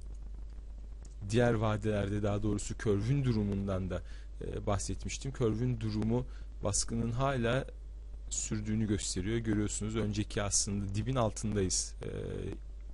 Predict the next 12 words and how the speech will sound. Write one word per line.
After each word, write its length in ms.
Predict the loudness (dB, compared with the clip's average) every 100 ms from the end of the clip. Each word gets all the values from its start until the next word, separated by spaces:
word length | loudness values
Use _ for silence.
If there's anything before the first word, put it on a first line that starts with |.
| 0
ilerideki 540 | 4 4 4 0 0
vadelerde. 600 | 2 2 2 0 0 -2 -2
Dolayısıyla, 680 | 0 2 4 4 6 4 2 -8 -10 0
e, 120 | 0
petroldeki 760 | 2 2 4 4 4 4 2 4
baskının 580 | 4 2 0 0 2
da, 160 | 0 -2
e, 140 | -2 -2
aşağı 400 | -2 0 2 2
yönlü 360 | 2 2 2
devam 280 | 4 4 4
edeceğini, 540 | 0 0 0 2 2